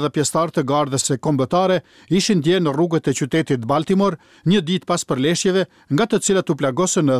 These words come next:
dhjetra policë dhe rrjedhimisht autoritetet shpallën gjendje të jashtëzakonshme. Këto trazira shpërthyen pas ceremonisë së varrimit të personit afrikano-amerikan, Freddie Gray,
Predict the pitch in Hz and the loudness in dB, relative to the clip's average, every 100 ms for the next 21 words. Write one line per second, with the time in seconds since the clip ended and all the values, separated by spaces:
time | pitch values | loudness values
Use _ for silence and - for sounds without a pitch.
0 | 120 185 165 131 127 156 185 - 147 131 | 0 -2 -2 -2 0 0 -2 -6 -4 0
1 | 131 123 123 180 143 139 185 - _ _ | 0 0 -2 0 0 0 -2 -4 _ _
2 | - 180 185 170 156 170 175 - 156 156 | -4 -4 0 -4 0 0 0 -2 -2 0
3 | 156 135 139 131 127 131 131 127 - 127 | 2 2 0 0 0 0 0 -2 -2 -2
4 | 131 156 131 - 147 131 - _ _ _ | 0 0 -2 0 -2 -2 -6 _ _ _
5 | - - - 180 226 190 180 196 190 170 | -20 -10 -4 0 0 0 0 2 0 0
6 | 175 139 175 180 156 165 - 151 147 156 | -2 -2 0 0 0 -4 0 0 2 0
7 | 160 147 139 135 160 147 131 131 - 151 | 0 0 0 0 0 0 -2 -2 0 0
8 | 139 151 143 139 156 143 135 135 127 151 | 0 -2 -2 -2 0 2 2 0 0 -2
9 | 185 - - _ 165 151 135 123 147 190 | -2 -8 -20 _ -4 -4 -4 -2 0 0